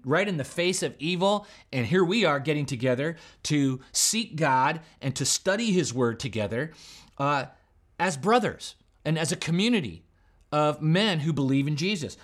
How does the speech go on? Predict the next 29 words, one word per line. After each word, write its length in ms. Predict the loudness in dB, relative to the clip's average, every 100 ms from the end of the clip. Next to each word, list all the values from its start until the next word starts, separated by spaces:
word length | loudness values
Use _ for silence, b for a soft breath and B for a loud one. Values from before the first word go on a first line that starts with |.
| B -2
Look 180 | -2
at 100 | -2
what 200 | -2 -2
Paul 220 | 0 0 2
says 280 | 0 0
in 120 | 0 0
the 40 |
midst 320 | 0 -2 -4
of 120 | -8
crazy. 420 | -4 -2 0 -2 -2
What 220 | -2 -2
does 160 | -2
God's 400 | -2 0 0 0
man 240 | -2 -2 -2
tell 200 | -2 -2
other, 300 | -2 -6 B B B B -6
other 220 | -4 -2
Christians? 640 | -2 0 0 0 -4 -4 -16 b b b b
In 440 | -4 -2 -2 -8 -16 -10
Philippians 520 | -2 -2 0 0 0 -2
three, 380 | -2 -2 -2 B B -4
verse 240 | -2 -2
seventeen, 540 | 0 0 0 -2 -6 -6
just 200 | -6 -2
the 80 |
next 300 | -2 -2 -2
sentence, 300 | -4 -4 -4
he 100 | -4
says, 200 | -4 -4